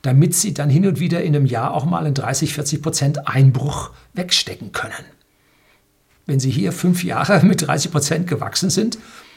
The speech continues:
dann stecken sie fünfzig, sechzig Prozent Einsturz, stecken sie locker weg. Dann geht's halt nach drei, vier Jahren wieder nach oben, ne? So, also stecken sie locker weg.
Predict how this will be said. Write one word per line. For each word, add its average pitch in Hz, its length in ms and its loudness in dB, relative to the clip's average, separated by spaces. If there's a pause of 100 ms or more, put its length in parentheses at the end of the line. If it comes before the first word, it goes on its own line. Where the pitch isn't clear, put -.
(140)
dann 143 100 4
stecken - 320 0
sie 135 200 0
fünfzig, 165 360 0
sechzig 147 340 -4
Prozent 139 440 -2
Einsturz, 180 720 -6
stecken - 380 -8
sie 117 120 -2
locker - 400 -4
weg. - 300 -14 (840)
Dann 131 120 -6
geht's 139 240 -8
halt - 140 -10
nach 131 180 -8
drei, - 220 -10
vier - 160 -8
Jahren 120 300 -6
wieder 127 140 -6
nach 120 140 -6
oben, 175 280 -4
ne? 151 220 -6 (640)
So, 135 140 -8
also 123 160 -2
stecken - 240 -2
sie 143 120 4
locker 170 300 -2
weg. - 320 -14